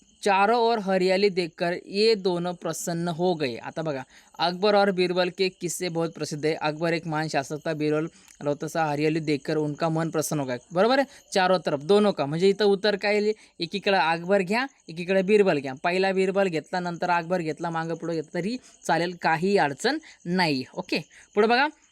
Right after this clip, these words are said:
अ, चौकट पूर्ण करो. वे एक महान शासक थे. बघा काय का वे एक महान शासक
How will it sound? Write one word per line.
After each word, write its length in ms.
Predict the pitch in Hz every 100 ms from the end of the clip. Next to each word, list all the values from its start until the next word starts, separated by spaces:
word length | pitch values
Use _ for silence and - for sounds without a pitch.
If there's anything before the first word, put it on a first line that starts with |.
| -
अ, 180 | 165 170 -
चौकट 300 | 220 240 233
पूर्ण 220 | 233 226 214
करो. 340 | 170 143 - _ 165
वे 200 | 202 247 254
एक 160 | 262 226
महान 380 | 208 196 226 220
शासक 340 | 175 151 160 -
थे. 40 | 143
बघा 180 | 139
काय 340 | 123 170 170 226 - _ _
का 60 | 160
वे 160 | 175 190
एक 240 | 214 196
महान 380 | 175 170 185 196
शासक 300 | 170 147